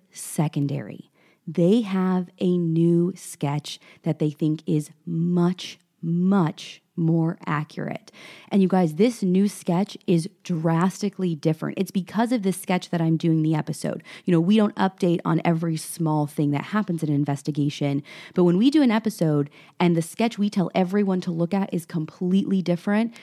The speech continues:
we need you guys to go look at the new sketch. We posted it on Instagram. Our handle is at Crime Junkie Podcast. And we've posted it on our website, crime junkie podcast dot com.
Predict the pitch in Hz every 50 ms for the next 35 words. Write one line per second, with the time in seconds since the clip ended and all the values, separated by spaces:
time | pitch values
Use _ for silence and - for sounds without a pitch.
0 | - - - _ - 185 202 220 220 196 190 185 190 196 208 208 - - 185 165
1 | - 147 147 147 147 147 147 - - 165 170 165 165 165 160 165 165 165 165 -
2 | - _ _ - 160 151 151 - _ _ - 165 160 156 156 147 143 143 - -
3 | 147 127 - - - 165 160 165 - - - 185 196 190 196 - 233 214 226 220
4 | - - 170 170 170 185 - - 165 165 156 - - 165 151 151 147 147 151 156
5 | 170 170 - - - - _ - 165 156 139 147 170 156 165 165 160 - - -
6 | 156 147 - _ - 156 151 156 - - _ - - 175 170 165 165 165 170 160
7 | 160 - 165 156 160 - - - 151 160 160 - 196 196 220 254 262 - - -
8 | _ - - - - - _ - 202 185 196 214 233 220 214 208 208 - - 185
9 | 190 180 - - 175 175 185 - - - 170 165 156 160 156 156 151 143 - -
10 | - - - - - - - 165 160 165 175 180 170 175 165 156 - - 156 156
11 | 160 - - - 156 156 151 - - 151 143 143 143 - - - 156 147 143 -
12 | - - - - 147 143 - - -